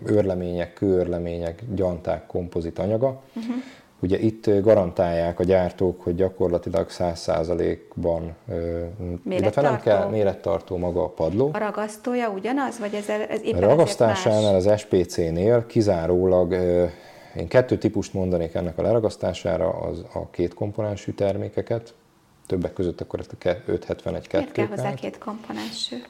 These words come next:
Speaker 1: Mert lehet ez egy jó, ö, megoldás, de az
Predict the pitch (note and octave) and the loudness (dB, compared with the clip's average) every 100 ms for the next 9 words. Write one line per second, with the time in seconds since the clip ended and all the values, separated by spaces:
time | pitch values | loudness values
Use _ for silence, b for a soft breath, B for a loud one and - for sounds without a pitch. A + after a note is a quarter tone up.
0 | - _ - - - E2+ G2 F2+ E2 E2+ | -20 _ -20 -14 -6 -4 -2 -4 -4 -4
1 | E2+ E2 E2+ E2 E2+ _ - E2+ E2 E2 | -2 -2 0 -2 -6 _ -10 -6 -6 -6
2 | D#2+ E2+ G2+ A2 B2+ B2+ - - _ - | -4 -2 -2 -2 -2 -4 -10 -20 _ -6
3 | E2 A#2 B2 B B B B B B - | 0 0 -2 B B B B B B -2